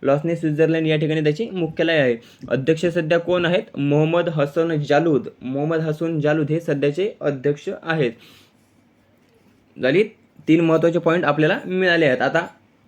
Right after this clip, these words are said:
या आयडब्ल्यूएफ विश्वचषकात पदक जिंकणाऱ्या बिंद्या राणी देवी यासंबंधी थोडीशी माहिती पाहूया.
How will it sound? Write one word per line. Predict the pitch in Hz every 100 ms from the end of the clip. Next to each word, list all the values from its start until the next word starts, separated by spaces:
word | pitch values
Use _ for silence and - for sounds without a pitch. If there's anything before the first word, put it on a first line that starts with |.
| _
या | 117 135
आयडब्ल्यूएफ | 95 139 151 160 170 165
विश्वचषकात | 160 165 160 156 180 185 -
पदक | 156
जिंकणाऱ्या | 165 170 170 170 143 151
बिंद्या | 147 139 151 165
राणी | 156 151
देवी | 147 160 233 - - _ -
यासंबंधी | 151 160 156 156 160
थोडीशी | 151 151 202
माहिती | - 147 151 180
पाहूया. | 147 135